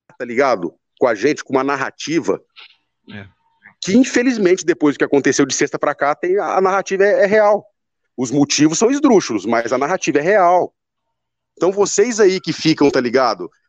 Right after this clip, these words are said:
Speaker 1: Patrulhando a Globo, vocês são muito burros.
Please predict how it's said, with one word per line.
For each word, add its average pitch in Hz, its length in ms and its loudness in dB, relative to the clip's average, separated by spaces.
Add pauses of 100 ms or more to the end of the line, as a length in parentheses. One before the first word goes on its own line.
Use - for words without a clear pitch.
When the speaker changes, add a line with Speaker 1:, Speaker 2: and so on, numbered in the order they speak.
(100)
Speaker 1:
Patrulhando 139 580 0
a 113 60 0
Globo, 127 480 0 (1040)
vocês 170 160 0
são 202 200 2
muito 214 280 0
burros. 202 840 0